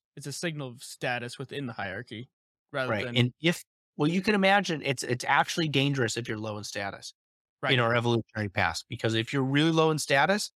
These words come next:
Speaker 2: nobody's backing you up. You're not a part of a coalition. You're vulnerable.
Speaker 1: Right. You're part of, you're, like,
Speaker 2: You're
Speaker 1: one step away from being exiled, which means you're
Speaker 2: Right.
Speaker 1: alone, which means you die effectively.
Speaker 2: That's exactly right. Which is why they're,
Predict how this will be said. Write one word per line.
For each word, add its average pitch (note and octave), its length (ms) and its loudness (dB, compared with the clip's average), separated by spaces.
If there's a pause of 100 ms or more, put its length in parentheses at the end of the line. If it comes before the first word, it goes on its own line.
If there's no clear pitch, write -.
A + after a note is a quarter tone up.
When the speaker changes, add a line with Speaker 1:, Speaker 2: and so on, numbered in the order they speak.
(440)
Speaker 2:
nobody's D#3 580 4
backing C#3 420 2
you C3+ 100 0
up. D#3+ 140 2
You're B2 120 -2
not A#2+ 240 4
a D#3 60 0
part D3+ 240 4
of D3 80 0
a C#3+ 60 -4
coalition. D3 680 0 (160)
You're A#2+ 200 4
vulnerable. G#2+ 640 0 (140)
Speaker 1:
Right. D3+ 200 -2
You're E3+ 140 -4
part G3 200 2
of, E3+ 100 -6
you're, F3+ 220 -2
like, F3+ 160 0
Speaker 2:
You're F3+ 80 0
Speaker 1:
one G3 120 2
step F3+ 240 -2
away E3+ 200 -2
from D#3 140 -8
being C#3+ 220 -8
exiled, A#2+ 540 -10
which D3+ 180 -12
means C#3+ 320 -8
you're D#3+ 160 -4
Speaker 2:
Right. C#3+ 120 0
Speaker 1:
alone, C#3 360 -2
which D3+ 180 -8
means C#3+ 220 -6
you C#3+ 100 -6
die A2+ 440 -2
effectively. - 560 -12 (600)
Speaker 2:
That's G2+ 140 0
exactly G2 400 0
right. G#2 200 -6
Which G#2+ 140 -4
is A2+ 60 0
why A2+ 280 6
they're, A2 200 2